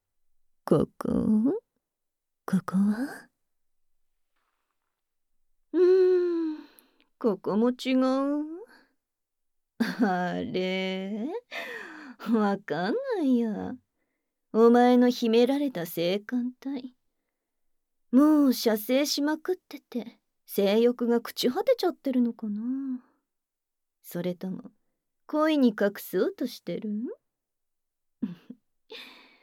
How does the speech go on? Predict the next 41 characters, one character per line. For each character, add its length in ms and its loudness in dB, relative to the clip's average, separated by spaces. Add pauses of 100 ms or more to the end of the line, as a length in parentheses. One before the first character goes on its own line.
(600)
ダ 260 8
メ 240 4
だ 140 2
よ、 180 -2 (600)
隠 200 -2
し 260 -4
事 340 0
は。 280 -6 (1160)
そ 280 4
ん 120 6
な 120 4
こ 140 -2
と 140 -6
し 160 -10
て 140 -6
た 180 -14
ら、 100 -18 (480)
ボ 260 10
デ 100 2
ィ 140 0
チ 120 -6
ェ 60 -2
ッ 100 -20
ク 80 -14
す 180 -4
る 160 -2
よ。 120 -10 (1160)
<laughs> 360 -14 (1600)
お 160 4
前 300 6
の 140 4
全 240 2
身 420 0
を 80 4
ま 160 4
さ 180 -2
ぐ 120 -6
っ 40 -8
て 220 -12
か 180 -14
ら、 160 -18